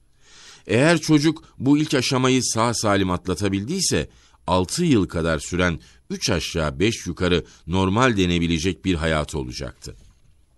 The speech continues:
Her küçük oğlan çocuğu gibi çoğunlukla annesiyle evde yaşayacaktı. Ama az da olsa babasıyla da. Neden az da olsa dediğimi birazdan anlayacaksınız. Yedi yaşına geldiğinde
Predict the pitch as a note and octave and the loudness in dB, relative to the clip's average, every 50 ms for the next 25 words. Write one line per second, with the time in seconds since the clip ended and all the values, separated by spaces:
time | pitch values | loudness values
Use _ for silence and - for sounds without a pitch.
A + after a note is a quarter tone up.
0 | _ _ _ _ _ _ _ _ _ - _ _ _ _ _ _ _ _ _ _ | _ _ _ _ _ _ _ _ _ -20 _ _ _ _ _ _ _ _ _ _
1 | A2 B2+ C#3+ C3+ - - A2 - - G#2+ A#2 G#2 G2 G2 G#2 G#2+ G#2 - G2 G2 | 2 2 2 2 0 -8 -8 -8 -6 -2 2 2 4 4 4 2 2 0 -2 -4
2 | E2+ D#2 F#2+ F#2+ F2 E2+ F#2 F2 G2 F#2+ - - - _ _ - - G#2 G#2 G2 | -2 0 0 -2 0 0 2 2 2 2 2 -2 -12 _ _ -8 -2 0 2 2
3 | G2 G2 A2+ C3+ C3+ A#2 A#2 A2+ D2+ F2+ F2+ F2+ F2 F2+ - - A#2+ A2 F#2 F#2 | 2 0 0 -2 -2 0 -2 0 0 0 0 0 -2 -2 -2 -2 0 2 2 2
4 | F2 E2 D2 D#2 D#2 C#2 - - - D2+ C2+ A#1 C#2+ B1+ - _ - C#2 - _ | 2 2 2 0 0 0 -2 -4 -6 -8 -8 -8 -10 -12 -12 _ -14 -14 -14 _
5 | _ _ _ - - _ - G#2 G2+ F#2+ E2 - G2 A#2+ A#2+ G#2 D#2+ C#2+ E2 D2+ | _ _ _ -20 -20 _ -4 -2 0 0 0 4 4 4 4 2 0 -2 -4 -4
6 | C#2+ C2+ - - B2 C3 F2+ G2+ A#2+ G2+ G2 F2 - - D#2+ D2 B1 A#1+ G#1+ G#1+ | -4 -4 -2 -2 -2 -2 -2 -2 -2 0 0 0 0 -2 -4 -4 -4 -6 -10 -12
7 | - - _ _ _ _ _ _ _ - - - - F#2 A#2+ B2+ C#3 F3 G3 F#3 | -14 -16 _ _ _ _ _ _ _ -20 -20 -10 -2 0 0 2 2 2 4 4
8 | D3+ A#2+ G#2 E2+ D#2 F#2+ F2 F2 E2 - - F2+ E2 D#2 E2 E2 D2+ E2 F2+ F#2 | 4 2 2 0 2 2 2 2 2 0 0 -2 0 0 0 -2 0 0 0 0
9 | G2 A#2+ C#3+ C#3+ - - E2+ D3+ B2 F#2 E2+ D#2 D2+ G#2+ G2+ F#2 F2 E2+ E2 E2 | 2 2 0 0 -2 -4 -2 0 0 2 0 0 0 0 0 0 0 0 -2 -4
10 | D2 D2 D#2+ D2+ - - - C2 A#1+ A#1+ - - _ _ _ _ _ _ - - | -2 -4 -6 -6 -6 -8 -10 -10 -12 -14 -16 -18 _ _ _ _ _ _ -20 -20
11 | - _ _ D2 E2+ G2 F#2+ A2 B2 A#2 G2+ - A2 G#2+ G#2+ G2+ G#2 G2+ G2+ G2+ | -20 _ _ -2 -2 0 2 4 2 2 2 0 -2 0 0 2 4 2 2 2
12 | F#2+ G#2+ G#2+ G#2+ A2+ A#2+ A#2 G2+ | 0 -2 -2 0 0 0 0 0